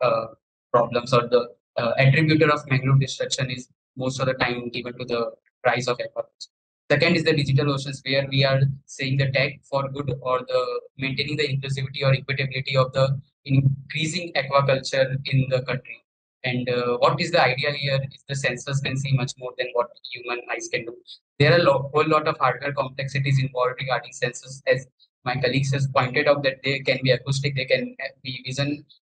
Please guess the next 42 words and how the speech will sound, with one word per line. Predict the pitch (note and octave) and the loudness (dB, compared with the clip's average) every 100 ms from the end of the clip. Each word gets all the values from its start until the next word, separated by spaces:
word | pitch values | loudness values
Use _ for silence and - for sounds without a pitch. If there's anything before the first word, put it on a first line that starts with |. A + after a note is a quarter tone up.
| - | 2
sensors, | C#3 C3+ C#3+ D3 - | 6 8 6 4 2
and | C#3 C#3 C#3+ - | 4 6 4 0
what | C3 D3 | 2 4
all | F3+ F3+ F#3 - | 4 2 0 -6
it | E3+ - _ _ - | -10 -12 _ _ 0
helps | C#3+ C#3 | 0 2
us | C#3 C3 - | 0 0 0
is | - - | -4 -4
to, | D3+ | 0
like, | C#3 C3+ C#3 | 0 0 -2
aid | C#3 C#3 | -4 -4
to | D3+ | -2
the | D3+ D3 | -2 -2
two | D3+ D3+ | -6 -8
C, | - D#3+ - | -8 -10 -2
two | C#3+ | 0
understand | C3+ C#3 - C3+ | 0 -2 0 0
and | C3 C3 | 0 -4
two | C3+ | -6
share | - C3 | -4 -4
framework. | B2+ B2+ A#2 - _ _ _ _ _ | -4 -8 -8 -16 _ _ _ _ _
So | F3+ F#3 E3+ | 2 2 2
here | D3+ E3 F3+ | 2 4 4
let's | E3 D3+ - _ | 2 0 -4 _
begin | B2+ C#3 - | 0 2 2
with | - | 2
understanding | C#3+ C#3 C#3 C3+ C#3+ | 0 0 -2 -2 0
the | D3 D3 | 0 0
very | C3 C#3+ | -2 -4
basic | C3+ C3 - - | -4 -6 -4 -6
of | D#3 | -4
digital | C3+ C3+ C3+ | -6 0 0
transformation. | C3+ B2+ - C3 B2+ C#3 _ _ | 2 -2 -4 -6 -8 -12 _ _
So | - D#3 | 0 2
under | C#3+ D#3+ | 4 4
the | E3+ | 4
digital | E3 - C#3+ D3 | 0 -2 -2 0
transformation, | C#3+ C3+ D3 C#3+ C#3 C3+ C3 C#3+ C#3+ C#3 | 0 0 -2 -2 -2 -2 -4 -4 -4 -2
I | C3 C3 | -2 0
would | C#3+ C3+ | -2 0
like | B2+ - | 0 -2
to, | D#3 D#3 | -6 -6